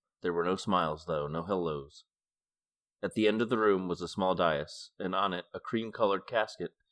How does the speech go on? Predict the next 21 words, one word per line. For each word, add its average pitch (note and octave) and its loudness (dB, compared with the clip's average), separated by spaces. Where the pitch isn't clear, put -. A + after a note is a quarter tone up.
with F#2+ 0
several A2 0
displays F2+ -2
of G2 -8
flowers E2+ 2
arranged D2+ -4
about C#2 -4
it. - -12
Scarlets - 0
and B2 -6
yellows E2 0
and D#2+ -6
whites E2+ -4
and D#2+ -8
deep F#2 -2
bloody F2+ 2
purples. C2 -8
He - -10
took - -6
a G2+ -4
step - 0